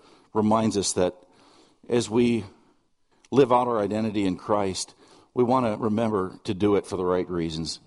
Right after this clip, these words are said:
not to look good, not to make it be anything about us. Paul shows us how. We want to exercise compassion over concern for ourselves. Look what Paul says in verse thirteen.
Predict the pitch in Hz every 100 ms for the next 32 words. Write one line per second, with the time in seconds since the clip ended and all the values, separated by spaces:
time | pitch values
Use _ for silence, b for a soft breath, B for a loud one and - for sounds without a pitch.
0 | - 110 - 104 101 - 82 73 69 _
1 | B B B 101 107 104 85 104 107 -
2 | - - - 101 107 95 - 113 123 110
3 | 90 87 85 87 76 - - b b b
4 | b _ - - 123 120 - 117 107 90
5 | - 95 98 78 80 B B B B 127
6 | 127 120 107 - 104 104 - 90 - 98
7 | 98 - 76 - 92 85 98 - - 92
8 | - 85 - 80 - 87 82 73 95 110
9 | - - 92 - 87 82 85 - 87 -
10 | 76